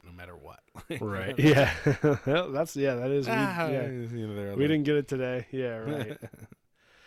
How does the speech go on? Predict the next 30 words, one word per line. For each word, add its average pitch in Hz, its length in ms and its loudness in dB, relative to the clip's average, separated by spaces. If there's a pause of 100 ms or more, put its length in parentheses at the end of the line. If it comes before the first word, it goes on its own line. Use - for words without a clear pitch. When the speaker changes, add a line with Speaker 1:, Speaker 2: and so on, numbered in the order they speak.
(140)
Speaker 2:
Or 143 120 0
Speaker 1:
But 139 60 4
Speaker 2:
at 117 100 -6
that 131 200 -2
moment, 131 340 -6
you 135 100 -6
know, 123 100 -6
he 117 140 -8
takes, 120 320 -10
like, 110 240 -12
the 127 120 -8
big 113 380 -14
easy 113 320 -10
rock 98 320 -12
and 104 100 -12
just 101 140 -12
puts - 220 -12
it 92 60 -14
on 95 120 -12
top, - 320 -8 (120)
<laughs> - 100 -12
and 139 100 2
it 139 140 4
just 120 260 -4
stands 110 480 -4
up. 101 220 -12
<laughs> - 20 -20
Like, 151 220 0
Speaker 1:
Mm. 156 180 -2
Speaker 2:
okay. 104 240 -8